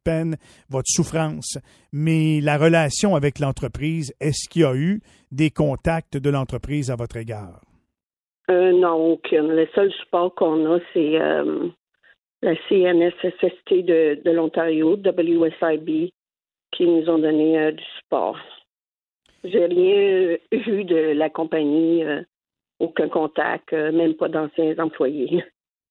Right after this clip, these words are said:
Speaker 1: C'est incroyable, hein ? Incroyable.
Speaker 2: Mm.
Speaker 1: Un an, jour pour jour, comment vous vous sentez face à ça, madame ?
Speaker 2: Euh, ben, on fait ce qu'on peut, euh, on essaie d'avancer, euh,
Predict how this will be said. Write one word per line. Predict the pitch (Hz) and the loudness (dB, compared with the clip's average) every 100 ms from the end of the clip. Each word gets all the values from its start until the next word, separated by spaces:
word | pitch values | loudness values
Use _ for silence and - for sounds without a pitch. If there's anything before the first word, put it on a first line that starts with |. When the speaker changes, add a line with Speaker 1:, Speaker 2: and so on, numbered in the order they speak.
| _ _ - | _ _ -6
Speaker 1:
C'est | 156 | -6
incroyable, | - 98 95 110 95 | -6 -10 -10 -14 -16
hein ? | 113 _ _ _ _ _ _ _ 143 | -20 _ _ _ _ _ _ _ -8
Incroyable. | 156 127 117 101 92 | -8 -8 -10 -12 -6
Speaker 2:
Mm. | 185 - _ _ _ _ _ _ - | -4 -4 _ _ _ _ _ _ 0
Speaker 1:
Un | 196 208 208 | 2 4 2
an, | 254 | 0
jour | 175 175 | 0 0
pour | - 151 | 0 -2
jour, | 123 185 196 | 2 2 2
comment | 147 160 | 0 -2
vous | 151 | -2
vous | 117 | -4
sentez | - 131 - 185 | -4 -4 -2 -4
face | 117 - | -6 -10
à | |
ça, | - 151 | -10 -8
madame ? | 147 95 113 131 - _ _ _ _ _ _ _ _ _ _ _ _ _ _ _ _ - | -8 -10 -14 -16 -20 _ _ _ _ _ _ _ _ _ _ _ _ _ _ _ _ -2
Speaker 2:
Euh, | 202 196 196 196 185 175 - _ - | 0 2 2 2 0 -2 -6 _ -8
ben, | 208 196 214 | -2 0 0
on | 220 | 0
fait | 254 240 | -2 -2
ce | - | -2
qu'on | 247 | -2
peut, | 233 262 | 0 0
euh, | 240 262 247 208 185 | 2 2 0 0 -4
on | 196 196 202 | -4 0 0
essaie | 202 202 | 0 0
d'avancer, | 190 196 190 165 - 160 180 208 | 0 0 -2 -4 -8 -6 -2 0
euh, | 175 | 0